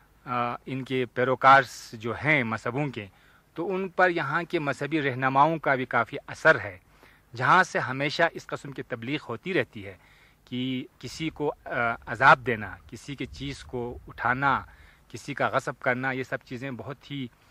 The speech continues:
پاپ ہے، گناہ ہے۔ اب اس کا میں آپ سے یہ بھی عرض کروں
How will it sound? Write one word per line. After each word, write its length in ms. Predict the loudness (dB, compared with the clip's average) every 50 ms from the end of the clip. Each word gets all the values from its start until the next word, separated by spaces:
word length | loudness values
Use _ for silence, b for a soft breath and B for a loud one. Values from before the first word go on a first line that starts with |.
| b b b b b b 4
پاپ 240 | 8 10 10 10 8 4 -10
ہے، 60 | -12 -10 -6
گناہ 260 | 0 4 4 4 4 4
ہے۔ 120 | -2 -12 -18 b b b b b b b b b b b b b 2
اب 120 | 2 2 2
اس 180 | 2 -4 -4 2
کا 160 | 6 6 6
میں 220 | 6 4 -2 -2 0
آپ 220 | 0 0 0 0
سے 160 | -2 -4 -2
یہ 140 | 2 2 4
بھی 100 | 4 6
عرض 220 | 6 6 4 4
کروں 340 | 2 0 0 2 0 -2 -6